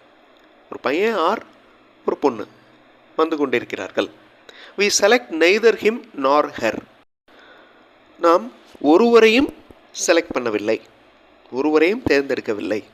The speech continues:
Neither வந்திருக்கு பாருங்க. Neither him nor her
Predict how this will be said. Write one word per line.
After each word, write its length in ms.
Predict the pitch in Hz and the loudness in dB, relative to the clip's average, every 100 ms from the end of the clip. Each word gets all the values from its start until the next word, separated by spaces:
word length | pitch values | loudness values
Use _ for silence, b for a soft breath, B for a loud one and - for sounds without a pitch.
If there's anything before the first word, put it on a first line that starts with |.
| _ b b b b b 127 | _ b b b b b -2
Neither 320 | 147 196 190 156 | 0 2 2 2
வந்திருக்கு 300 | 127 107 - 104 | -2 -4 -4 -6
பாருங்க. 180 | 90 95 - | -6 -12 -4
Neither 320 | 127 156 165 170 160 | 2 2 4 2 0
him 120 | 226 453 - _ - | -2 -2 -12 _ -2
nor 200 | 262 139 - - | 2 2 0 0
her 140 | 104 | -2